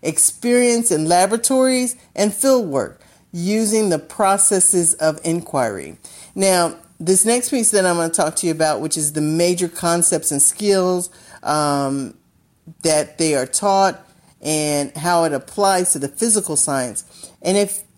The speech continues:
you've joined me in previous episodes, one of the things that I've said is that we're taught these things in school, physical science and math and, uh, engineering concepts. We're taught these concepts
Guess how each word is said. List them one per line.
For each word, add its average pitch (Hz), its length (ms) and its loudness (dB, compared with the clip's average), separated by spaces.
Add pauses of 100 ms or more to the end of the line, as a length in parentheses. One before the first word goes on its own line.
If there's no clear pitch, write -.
(100)
you've 226 560 -2
joined 233 280 0
me 190 120 0
in 165 120 0
previous 214 400 -2
episodes, 147 440 -2
one 180 180 0
of 208 40 0
the 220 80 0
things 214 220 0
that 190 120 0
I've 170 120 2
said 175 320 2
is 151 140 -2
that 143 300 0 (500)
we're 233 340 0
taught 254 400 -2
these 208 240 -2
things 180 340 0
in 170 300 -2
school, 160 340 0
physical 185 480 0
science 175 640 0
and 131 340 -4
math 170 600 0
and, 139 340 -6 (340)
uh, 120 320 -2
engineering 175 600 0
concepts. 180 720 0
We're 180 160 0
taught 240 400 -2
these 240 240 -2
concepts 262 800 -2